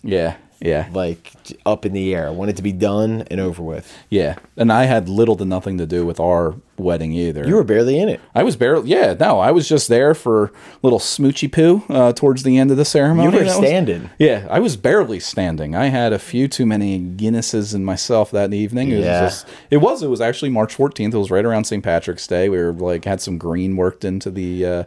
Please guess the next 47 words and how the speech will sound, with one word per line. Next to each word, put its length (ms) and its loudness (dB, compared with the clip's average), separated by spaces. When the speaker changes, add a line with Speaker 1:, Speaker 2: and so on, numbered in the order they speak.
Speaker 2:
Well, 100 2
what 140 2
Speaker 1:
color 180 2
Speaker 2:
was 100 -6
weird, 280 0
Speaker 1:
scheme. 140 4
Speaker 2:
too, 20 4
is 120 2
for 140 -4
you 140 2
guys' 180 2
first 440 -2
dance, 280 0
I've 140 -4
never 200 -4
seen 300 -6
a 60 -4
couple 340 -6
grind 800 -6
to, 140 -2
at 140 0
their 120 0
first 460 0
<laughs> 40 -16
dance. 160 0
Speaker 1:
Yeah, 580 4
yeah. 360 4
Speaker 2:
That 280 0
was 180 0
a 80 0
little 760 -4
Speaker 1:
Ye- 100 -2
Speaker 2:
odd. 400 -2
I 80 0
mean, 240 4
your 120 4
Speaker 1:
Yeah. 60 0
Speaker 2:
gra-, 80 -8
your 140 -2
grandma, 400 2
um, 840 -6
was 320 0
Speaker 1:
Real- 80 -4
Speaker 2:
a 60 -
little 160 0
taken 260 -6
aback. 320 -8